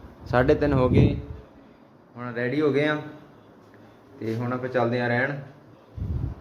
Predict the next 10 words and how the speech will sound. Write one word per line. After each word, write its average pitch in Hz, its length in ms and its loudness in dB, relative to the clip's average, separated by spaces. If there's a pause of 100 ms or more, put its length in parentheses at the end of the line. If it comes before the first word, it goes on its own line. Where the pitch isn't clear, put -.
(320)
ਇੱਧਰ 117 280 2 (1200)
ਸੀਮਾ 123 280 2
ਕੱਪੜੇ 139 320 4
ਸਿਉਂ 143 200 0
ਰਹੀ 143 160 0
ਹੈ, 139 60 -4 (1700)
ਬਾਣੀ 113 260 -2
ਚੱਲ 120 220 0
ਰਹੀ 135 220 2
ਹੈ। 135 80 -2